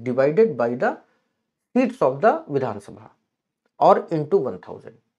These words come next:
तो यहां से एक विधायक के वोट की वैल्यू निकल जाएगी। और जब एक सांसद के वोट की वैल्यू निकालनी होगी तो फॉर्मूला बनेगा total vote value of the M L As, एमएलएज की वोट की जितनी भी वैल्यू निकली है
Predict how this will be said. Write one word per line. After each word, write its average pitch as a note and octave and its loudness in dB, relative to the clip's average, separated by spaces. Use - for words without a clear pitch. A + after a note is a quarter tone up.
तो F3+ 2
यहां D#3 0
से B3 0
एक F#3+ 0
विधायक C3+ -2
के C3 -6
वोट G#2+ -6
की D#3 -6
वैल्यू G2+ -6
निकल - -16
जाएगी। - -20
और D3 4
जब F3 4
एक F#3+ 4
सांसद C3+ -4
के G#3+ 4
वोट G3+ 4
की G#3 0
वैल्यू G3 2
निकालनी F#3+ -2
होगी F#3 -12
तो G#3 8
फॉर्मूला E3+ 0
बनेगा D3+ -2
total G3+ 8
vote G3 2
value F3+ 2
of D3+ 2
the D#3 -2
M A#2+ -8
L G#2+ -6
As, G2+ -4
एमएलएज D3 0
की G3 -6
वोट D3+ -4
की A3+ -6
जितनी G#3+ -4
भी A#3 0
वैल्यू E3+ 0
निकली C3 -4
है F2+ -6